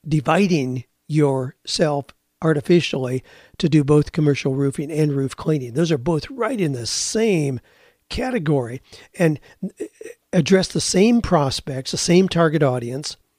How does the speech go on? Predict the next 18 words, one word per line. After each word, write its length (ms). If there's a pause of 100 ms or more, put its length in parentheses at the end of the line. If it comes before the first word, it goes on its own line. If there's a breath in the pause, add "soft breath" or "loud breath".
(400)
No, 180
I 100
think 160
those 220
are 80
great. 420 (220)
I 40
mean, 140
when 120
you 100
have 280 (260 loud breath)
a 80
diversity 680
of 100
things 340
that 180
you 160
offer, 560